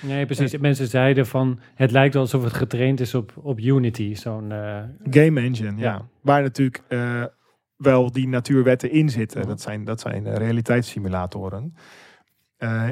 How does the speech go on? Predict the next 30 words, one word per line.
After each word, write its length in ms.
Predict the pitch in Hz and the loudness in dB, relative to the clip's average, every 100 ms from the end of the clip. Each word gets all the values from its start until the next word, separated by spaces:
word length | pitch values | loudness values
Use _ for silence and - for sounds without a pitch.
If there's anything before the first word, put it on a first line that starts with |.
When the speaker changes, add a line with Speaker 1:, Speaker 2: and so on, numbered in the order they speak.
| - | 4
Speaker 2:
en 180 | 160 151 | 6 6
er 80 | |
is 120 | 127 113 | 2 -2
een 80 | |
groep 220 | 120 131 135 | -2 -2 0
die 100 | 120 | 2
zegt, 200 | 127 120 | 2 4
"Nee, 120 | 196 | 4
nee, 140 | 135 | 2
nee, 220 | 110 104 | 0 -2
we 80 | 120 | -2
zijn 200 | 117 117 | 0 2
nu 140 | 135 135 | 2 2
gewoon 320 | 120 120 123 | 2 0 0
echt, 420 | 127 123 90 - _ - - _ _ | -2 -6 -8 -16 _ -20 -20 _ _
eh, 380 | - 120 120 120 - _ _ | -4 -2 -2 -4 -6 _ _
een 120 | 151 | 0
soort 220 | 117 139 | 4 2
intuïtie 720 | - 165 151 143 160 - 147 117 | 6 4 4 2 2 2 0 4
voor 180 | 139 | 4
de 380 | 127 120 120 123 127 | 4 2 0 -2 0
realiteit 580 | 139 135 127 175 185 | 2 2 2 2 0
aan 120 | 120 113 | -4 -8
het 140 | 110 | -6
ontwikkelen 540 | 120 113 123 113 113 | -4 -2 -2 -2 -2
in 200 | 160 143 | 2 4
deze, 680 | 131 123 120 120 113 107 123 | 6 4 4 2 0 -2 -6
eh, 160 | 151 117 110 - 139 123 110 110 - | -6 -4 2 2 4 4 2 -2 -2
videovoorspellingsmodellen." 920 | 131 - 170 151 - 110 101 95 90 | -2 2 2 2 0 -4 -4 -4 -4
Want, 220 | 101 127 | -2 -2